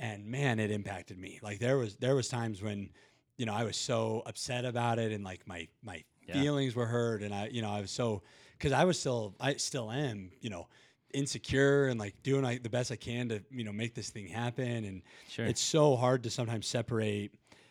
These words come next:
Speaker 1: Be-, and this is my question, the reason I'm teeing that up. So especially when it relates to art, and I see it all the time with my production department and my graphic designers and, you know, things like that.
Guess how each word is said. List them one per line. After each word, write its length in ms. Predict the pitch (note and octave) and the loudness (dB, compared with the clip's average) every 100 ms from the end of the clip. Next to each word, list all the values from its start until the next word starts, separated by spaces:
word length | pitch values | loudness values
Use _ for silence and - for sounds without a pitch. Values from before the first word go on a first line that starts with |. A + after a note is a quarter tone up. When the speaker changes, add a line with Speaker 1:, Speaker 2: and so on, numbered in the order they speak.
| _ | _
Speaker 1:
Be-, 200 | - C#3 | 0 2
and 180 | C#3+ C#3 | 2 4
this 140 | C3+ B2+ | 2 0
is 60 | |
my 140 | B2+ A2 | -2 0
question, 420 | - C#3 - A2+ | 2 2 2 -2
the 140 | A2+ A2+ | -2 -2
reason 340 | B2 C3 A2+ | 4 4 4
I'm 80 | G#2+ | -2
teeing 240 | - B2 G#2+ | -2 -2 -2
that 140 | G#2 | 0
up. 220 | A#2 G#2+ - _ - - - | 0 -2 -6 _ -20 -20 -4
So 300 | - B2 C3 | 2 4 2
especially 400 | - F#3 D#3 C#3 | 4 4 4 2
when 120 | B2+ | 2
it 60 | |
relates 340 | G#2+ A2 A2 - | 0 -2 -4 -6
to 240 | G2+ F#2 - - | -8 -8 -12 -4
art, 320 | A#2+ F#2+ - - _ _ _ | -2 -2 -8 -18 _ _ _
and 720 | - B2 A#2 A2+ G#2+ G2+ G2 - | 0 2 2 2 0 -2 -6 -4
I 100 | B2 | -2
see 140 | A#2+ C3 | 0 2
it 40 | |
all 100 | A2 | 0
the 80 | G2+ | -2
time 220 | G#2 A2+ | -4 -6
with 100 | G#2 G2+ | -6 -8
my 100 | G2 | -8
production 420 | G2 A2 - G#2 | -6 -6 -6 -8
department 440 | G2 G#2 G#2 G#2 | -6 -8 -8 -8
and 80 | G2 | -10
my 100 | F2+ | -10
graphic 320 | F#2+ F#2+ F#2 | -8 -8 -10
designers 600 | F#2+ F2+ F#2+ F#2+ F#2 E2+ F#2 | -12 -10 -10 -8 -10 -10 -12
and, 240 | F2 G#2 | -14 -14
you 80 | A2 | -12
know, 80 | G2 | -10
things 260 | - G2 F#2+ | -8 -8 -10
like 140 | F2+ | -8
that. 300 | G#2 F#2+ | -6 -6